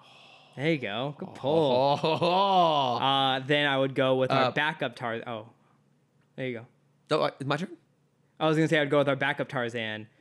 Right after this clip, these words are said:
Speaker 1: which is Andrew, no, Alexander Skarsgård's Tarzan, uh, where I would just get really shredded,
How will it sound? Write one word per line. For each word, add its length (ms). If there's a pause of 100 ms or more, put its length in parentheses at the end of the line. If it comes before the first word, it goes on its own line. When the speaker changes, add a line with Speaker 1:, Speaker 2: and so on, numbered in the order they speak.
(220)
Speaker 1:
which 180
is 680
Andrew, 520 (160)
no, 280 (420)
Alexander 340
Skarsgård's 600
Tarzan, 520 (480)
uh, 360
where 200
I 60
would 120
just 200
get 200 (180)
really 280
shredded, 600